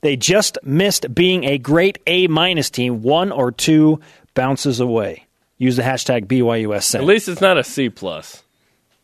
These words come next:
Speaker 1: Yeah.
Speaker 2: That w-, come on. That was nonsense.
Speaker 1: A C pl-, nine wins is a C plus?
Speaker 2: <laughs> Wait, what is this, Clemson?
Speaker 1: Again, that's the, uh, the history teacher <laughs> at B Y U that I
Speaker 2: Man.
Speaker 1: had.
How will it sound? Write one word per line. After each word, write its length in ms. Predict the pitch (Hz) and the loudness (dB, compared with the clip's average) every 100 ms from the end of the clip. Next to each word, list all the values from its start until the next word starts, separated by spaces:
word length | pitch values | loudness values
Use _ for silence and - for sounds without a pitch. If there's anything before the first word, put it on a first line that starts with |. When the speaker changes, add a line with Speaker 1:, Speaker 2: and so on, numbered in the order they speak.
| _ _ _ - | _ _ _ -8
Speaker 1:
Yeah. 240 | 123 113 98 | -4 -4 -2
Speaker 2:
That 80 | 190 185 - - | 0 0 -2 -8
w-, 100 | 143 - | -8 -2
come 160 | 202 | 0
on. 380 | 131 95 - 190 | 0 -2 -8 -6
That 100 | 156 | 0
was 160 | 143 110 | 0 2
nonsense. 400 | 123 131 - 143 | 0 0 -2 -4
Speaker 1:
A 20 | |
C 300 | - 240 277 | -2 2 0
pl-, 140 | - 180 | 0 0
nine 420 | 185 208 269 190 | 2 2 2 4
wins 340 | 403 480 240 | 4 4 2
is 160 | 494 135 | 0 2
a 100 | 480 | 0
C 340 | - - 208 240 | 0 -2 0 -2
plus? 680 | - 107 113 175 285 - | -4 -4 0 0 0 -2
Speaker 2:
<laughs> 20 | |
Wait, 220 | 226 185 170 | -2 0 2
what 160 | 214 | 4
is 140 | 202 170 | 4 4
this, 220 | 139 - | 2 0
Clemson? 580 | - 196 240 494 480 - _ _ _ _ _ _ _ - | 0 0 2 2 2 -2 _ _ _ _ _ _ _ -6
Speaker 1:
Again, 340 | 147 202 151 | 0 0 2
that's 240 | 147 156 - | 0 0 0
the, 260 | 160 143 | 2 4
uh, 240 | 135 127 113 - - - - - - _ - | 2 0 -2 -10 -20 -20 -20 -20 -20 _ -4
the 120 | 139 | 0
history 400 | 147 185 - 135 | 0 0 0 0
teacher 640 | 113 127 120 131 123 117 - | 0 -2 0 2 2 0 -4
<laughs> 800 | - - - - - 180 202 - | -10 -8 -6 -4 -2 0 0 0
at 220 | 208 131 | 0 2
B 120 | 180 180 | 0 2
Y 120 | 190 | 2
U 120 | 165 | 4
that 80 | 202 | 4
I 40 | 165 | 2
Speaker 2:
Man. 240 | 160 | 2
Speaker 1:
had. 60 | 156 | -2